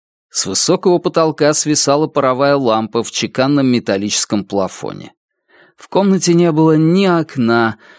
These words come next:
ни засова на внутренней стороне двери, зато над самой дверью находилось небольшое отверстие. Возможно, оно было нужно для вентиляции, но всякий, кто находился в зале снаружи,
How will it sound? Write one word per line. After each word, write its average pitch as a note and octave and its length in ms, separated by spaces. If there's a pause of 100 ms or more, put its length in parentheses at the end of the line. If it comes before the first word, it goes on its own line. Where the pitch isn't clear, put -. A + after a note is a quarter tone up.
(100)
ни E3 240
засова C3+ 680
на A#2 180
внутренней C3+ 500
стороне B2 460
двери, G#2+ 540 (360)
зато G#2+ 340
над E3+ 180
самой E3+ 420
дверью G2+ 400
находилось B2+ 600
небольшое D3+ 580
отверстие. - 720 (440)
Возможно, A#2+ 560
оно B2+ 160
было B2+ 240
нужно C3 400
для B2+ 160
вентиляции, C3+ 800
но G2 220
всякий, G3 520
кто - 160
находился C#3+ 600
в G2+ 40
зале A2+ 300
снаружи, B2+ 680